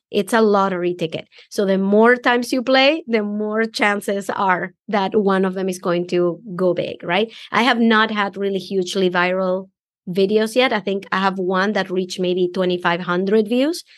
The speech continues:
That's the most I've had on a single one, but I've already posted over a hundred times in the past couple of months, uh, way over a hundred times in the past couple of months. So it's,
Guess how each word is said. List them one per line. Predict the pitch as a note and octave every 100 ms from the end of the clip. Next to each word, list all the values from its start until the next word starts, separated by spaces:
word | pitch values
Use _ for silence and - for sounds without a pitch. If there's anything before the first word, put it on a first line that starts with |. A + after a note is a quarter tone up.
| _
That's | F#3+ F#3+
the | G3
most | F3+ F3+ F#3+ A3 -
I've | B3
had | A#3 B3
on | B3
a | A#3
single | A#3+ B3 C4+
one, | D4+ E4 - - - -
but | A3
I've | A3
already | B3 B3 A#3+
posted | G#3+ G3 F#3+ G#3
over | F#3+ F#3
a | E3+
hundred | E3+ F3+ F3 F3 E3+
times | F#3+ F3 - - - _ _ _
in | A3 G#3
the | G3
past | F#3+ F3+ E3+ - - _
couple | G3+ F3 E3+
of | D#3
months, | F3+ - - - _ _ -
uh, | G3 F#3
way | - G3+ C#4 B3+
over | G#3 F#3+
a | F3+
hundred | F#3 F3+ F3
times | E3+ E3
in | F3
the | E3
past | E3 D#3+
couple | D#3 D3
of | D3+
months. | - D#3+
So | F#3 -
it's, | F#3+ F#3+